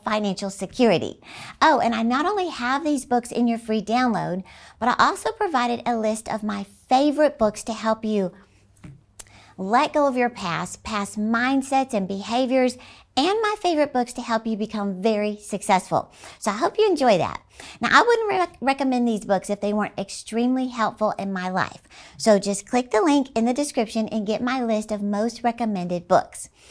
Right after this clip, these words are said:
Okay, let's do a countdown and start with number five. This is a classic, Think and Grow Rich by Napoleon Hill. Now, nearly every successful person has read this.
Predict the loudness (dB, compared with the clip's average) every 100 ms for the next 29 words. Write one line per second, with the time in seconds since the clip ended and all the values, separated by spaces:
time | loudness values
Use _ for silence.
0 | -4 0 0 -2 -4 0 0 2 2 0
1 | -2 -4 -2 -2 -2 -2 -2 -4 0 0
2 | 0 -2 -4 -4 -4 0 0 0 -10 -18
3 | -20 -20 -20 -6 -4 0 0 6 6 6
4 | 0 -2 -6 _ _ 0 0 2 0 4
5 | 4 6 2 2 -2 0 0 -2 -2 0
6 | 0 0 0 0 -4 _ -20 -20 -20 -14
7 | -2 0 2 0 2 4 4 4 0 2
8 | 0 0 -2 -2 -2 -2 -2 -2 -2 -2
9 | -4 -6 -6 0 0 2 -4 -6